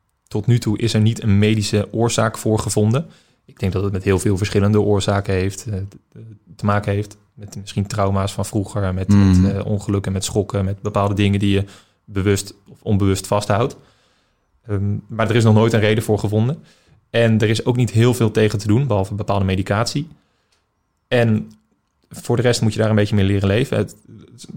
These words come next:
Speaker 1: zijn best veel mensen in Nederland die er last van hebben. Er zijn nog meer mensen die misschien niet weten dat ze het hebben, omdat het heel lastig te diagnosticeren is.
Speaker 2: Mhm.
Speaker 1: En dat is wat ik heb. En mijn cluster begint altijd in augustus, september. Dus, eh, het is weer bijna cluster season.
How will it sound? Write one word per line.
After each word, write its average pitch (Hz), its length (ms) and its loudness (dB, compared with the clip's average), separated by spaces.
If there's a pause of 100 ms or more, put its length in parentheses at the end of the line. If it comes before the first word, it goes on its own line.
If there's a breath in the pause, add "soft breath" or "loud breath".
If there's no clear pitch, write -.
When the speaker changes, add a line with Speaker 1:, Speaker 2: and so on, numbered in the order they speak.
(140)
Speaker 1:
zijn 117 180 -4
best 123 160 2
veel 120 80 0
mensen 117 260 2
in 107 60 4
Nederland 110 340 2
die 110 120 0
er 107 120 4
last 107 200 0
van 120 100 -2
hebben. 120 180 0
Er 135 60 -2
zijn 107 120 2
nog 113 140 2
meer 110 100 2
mensen 104 460 0 (120)
die 107 340 -4
misschien 107 240 0
niet 104 180 2
weten 113 440 0
dat 113 220 -2
ze - 80 -2
het 113 160 0
hebben, 120 300 0 (300 loud breath)
omdat 107 220 -2
het 104 100 -6
heel 107 140 4
lastig 107 500 0 (300 soft breath)
te 98 340 0 (840)
diagnosticeren 107 1000 2
is. 113 160 6
Speaker 2:
Mhm. 190 80 4 (840)
Speaker 1:
En 107 380 0 (960)
dat 110 340 -2
is 101 200 -4
wat 104 220 -2
ik 101 140 -8
heb. - 260 -2 (200)
En 101 160 -2
mijn 101 140 0
cluster 107 280 -2
begint 104 200 -2
altijd 98 200 -2
in 104 120 0
augustus, 107 440 -2
september. 117 440 -2
Dus, - 180 -4
eh, 101 120 0
het 98 160 -8
is - 100 -12
weer 107 100 -2
bijna 98 240 2
cluster 104 320 -2
season. 113 380 0